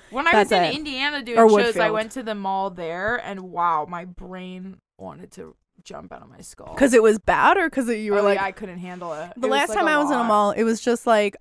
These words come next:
Speaker 2: every store was closed, and then the only stores that were open were, like, "Oh, look, we can thread your eyebrows and give you a back massage,"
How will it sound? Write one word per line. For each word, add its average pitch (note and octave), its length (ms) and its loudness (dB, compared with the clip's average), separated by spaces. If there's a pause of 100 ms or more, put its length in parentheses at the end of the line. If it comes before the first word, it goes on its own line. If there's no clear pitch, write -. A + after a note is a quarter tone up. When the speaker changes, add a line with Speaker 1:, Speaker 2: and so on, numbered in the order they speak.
Speaker 2:
every G#3+ 300 0
store A#3+ 360 4
was B3 220 0 (100)
closed, F#3 680 -4
and G#3 160 -2
then G#3 140 -4
the G3+ 100 -2
only G#3 220 -2
stores G#3 260 -4
that F#3+ 100 -2
were F#3+ 140 -2
open G3 420 -2
were, F#3+ 140 -4
like, F#3 280 -4 (640)
"Oh, D4 260 4
look, A3 420 0
we G#3+ 80 -4
can G#3+ 180 -4
thread A#3 320 0
your C4+ 100 2
eyebrows A#3+ 420 4
and F#3 80 -6
give F#3+ 120 -4
you A3+ 80 4
a A3+ 40 2
back A#3+ 220 0
massage," F3+ 520 -2